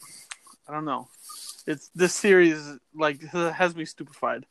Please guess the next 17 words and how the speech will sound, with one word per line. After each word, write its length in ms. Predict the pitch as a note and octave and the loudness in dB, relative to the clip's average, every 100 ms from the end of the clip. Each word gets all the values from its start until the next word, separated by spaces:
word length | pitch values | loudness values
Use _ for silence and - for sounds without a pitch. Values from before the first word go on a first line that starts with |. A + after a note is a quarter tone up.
| - - - - | -20 -18 -20 2
But 180 | A3 A#3 | 4 6
I 160 | G#3+ G#3 | 6 4
feel 380 | - B3 D4 | 0 -10 -4
like 200 | D#4 D4+ | 0 0
it's 160 | A#3+ G3+ | -2 -4
also 300 | F#3 F#3+ G#3 | -2 -2 -4
gonna 220 | F#3 F#3 | -8 -8
be, 140 | F3+ F3+ | -8 -4
like, 260 | E3+ E3 | -2 -2
a 80 | D#3+ | -6
mosaic 720 | D3+ D3 D3 C#3+ D3+ E3 F3+ - _ _ _ _ _ _ - | -10 -10 -10 -10 -6 -6 -8 -16 _ _ _ _ _ _ -12
where 240 | D#3+ E3+ | -4 -4
it's, 180 | E3+ - | -4 -6
like, 300 | F3 D#3+ - _ - | -4 -4 -8 _ -6
all 260 | D#3+ F3 D#3+ | -4 -2 -4
this 460 | F3 F#3 - - - _ _ _ _ - | -6 -8 -12 -20 -20 _ _ _ _ -20
hype 400 | - F3+ E3 F3 | -12 -8 -8 -10